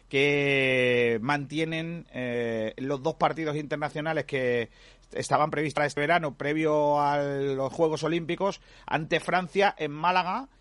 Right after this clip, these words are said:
y entonces serán el próximo mes de julio. O sea, no, no este julio, sino el del año que viene, el dos mil veintiuno. Eh, eh, jugaremos, eh, España masculino contra Francia masculino y España femenina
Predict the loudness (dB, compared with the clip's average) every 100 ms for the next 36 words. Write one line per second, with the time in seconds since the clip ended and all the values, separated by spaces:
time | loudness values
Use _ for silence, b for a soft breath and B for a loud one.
0 | b -8 -6 -4 -2 0 0 0 -6 -4
1 | -6 -4 2 2 2 0 -2 0 6 6
2 | 6 -6 -14 -20 -6 -4 -2 -4 -4 -2
3 | 2 2 2 -2 2 0 0 -8 -4 0
4 | 2 0 0 2 2 2 2 2 2 0
5 | -2 0 2 4 4 2 -2 -2 -8 B
6 | B B 4 6 6 6 2 0 -2 -8
7 | -4 -4 -2 0 0 0 -4 -6 b b
8 | _ 0 2 2 0 0 -2 -2 -2 -4
9 | -8 -2 0 0 -4 -2 -2 -2 -2 -2
10 | -4 -6 -6 -2 0 0 -2 -2 -6 -10
11 | -18 -8 -4 -2 0 0 2 2 2 0
12 | 0 -4 -2 -4 -2 -2 -2 -4 -4 -4
13 | -4 -6